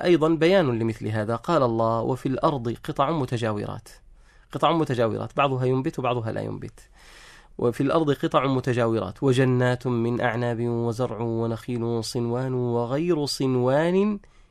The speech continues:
يسقى بماء واحد"، والذي يحدث:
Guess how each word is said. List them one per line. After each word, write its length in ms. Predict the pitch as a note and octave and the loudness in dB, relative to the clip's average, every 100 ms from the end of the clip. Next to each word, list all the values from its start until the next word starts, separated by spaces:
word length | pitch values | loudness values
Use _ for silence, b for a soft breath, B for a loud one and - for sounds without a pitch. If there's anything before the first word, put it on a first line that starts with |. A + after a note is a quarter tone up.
| - | -2
يسقى 340 | G#3+ - G#3+ | -2 6 8
بماء 440 | F#3+ F#3+ G3+ G#3+ G3+ | 8 10 8 8 8
واحد"، 500 | G3 F#3+ - C#3 - | 8 8 6 0 -2
والذي 320 | C3 C#3 D3+ E3+ | 0 2 4 2
يحدث: 380 | D#3+ G3+ - | 6 4 4